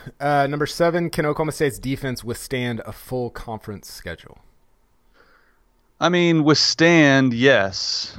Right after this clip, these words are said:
Speaker 2: Um, and we, you and I have talked about this too. The defense has been pretty good thus far. They're forty-ninth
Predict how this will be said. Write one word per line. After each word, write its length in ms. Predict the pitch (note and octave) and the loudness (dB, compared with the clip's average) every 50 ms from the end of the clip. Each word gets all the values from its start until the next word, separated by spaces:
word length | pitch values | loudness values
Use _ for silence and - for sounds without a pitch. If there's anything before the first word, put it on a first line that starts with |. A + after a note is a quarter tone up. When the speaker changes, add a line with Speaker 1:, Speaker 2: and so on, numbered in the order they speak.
| - - | -14 -8
Speaker 2:
Um, 600 | - A#2+ B2 A#2 A#2 A2+ A2 G#2+ G#2 G2+ G2 - - _ - - - _ _ _ _ _ _ _ _ - | -4 -2 0 2 2 2 0 0 -4 -6 -8 -14 -18 _ -20 -20 -20 _ _ _ _ _ _ _ _ -6
and 140 | C#3+ C#3 | -2 0
we, 100 | C#3 C#3+ | 2 2
you 40 | D#3+ | 4
and 80 | F#3 F#3 | 4 4
I 60 | D3+ | 4
have 100 | C3 - | 4 2
talked 260 | - C3+ C#3 D3 - | 2 0 0 0 0
about 240 | - G2+ A2 G#2 - | -2 -2 -2 -2 -2
this 220 | - G2+ G2+ - | -6 -8 -8 -10
too. 200 | - - D3 D#3 - - - A#2 A#2 - - | -10 -8 -8 -8 -8 -10 -14 -14 -16 -14 -10
The 100 | B2+ B2 | -10 -6
defense 380 | A2+ E3 G3+ - B3+ B3 - | -4 -4 0 2 2 2 2
has 100 | - C3 | 0 -4
been 320 | A2+ B2+ A#2 G#2 G2 G2 F#2+ - _ | 0 0 2 2 0 -2 -6 -10 _
pretty 220 | - D3 D3 B2+ | 0 0 0 2
good 240 | A#2 A2 A#2 - F#3+ | 2 2 2 4 4
thus 180 | G#3+ D3+ A2 - | 2 2 2 0
far. 400 | - - - - - - A2+ A#2 C3 - _ | -6 -6 -4 -4 -4 -4 -6 -8 -12 0 _
They're 320 | B2 A#2+ A#2 A2 G#2 G#2+ - - _ - - - - - _ - _ _ | 6 6 6 6 4 2 -4 -16 _ -20 -20 -20 -20 -20 _ -20 _ _
forty-ninth 920 | - - - C#3 D3 E3 D#3+ C#3 B2 B2+ D3 C#3+ A#2 - - - - - - | -4 2 4 6 6 8 6 6 6 6 4 4 2 -2 -10 -18 -12 -10 -8